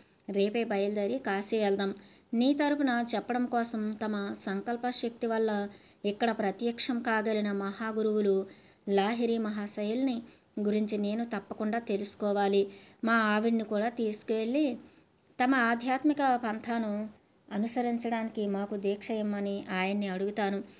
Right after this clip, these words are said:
ఆయన దగ్గరికి తీసుకువెళ్దావా? తప్పకుండా. నా ప్రార్థన అద్భుతంగా ఫలించినందుకు,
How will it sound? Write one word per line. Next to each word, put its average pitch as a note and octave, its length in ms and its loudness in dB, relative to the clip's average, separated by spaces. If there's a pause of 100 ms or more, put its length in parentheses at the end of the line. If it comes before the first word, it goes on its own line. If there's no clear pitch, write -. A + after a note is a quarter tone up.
(240)
ఆయన G3+ 240 2
దగ్గరికి G#3 440 -2
తీసుకువెళ్దావా? G#3 840 -2 (540)
తప్పకుండా. A3 680 -2
నా A3 200 -2
ప్రార్థన C4 440 2
అద్భుతంగా A#3 720 -2
ఫలించినందుకు, A3+ 840 -2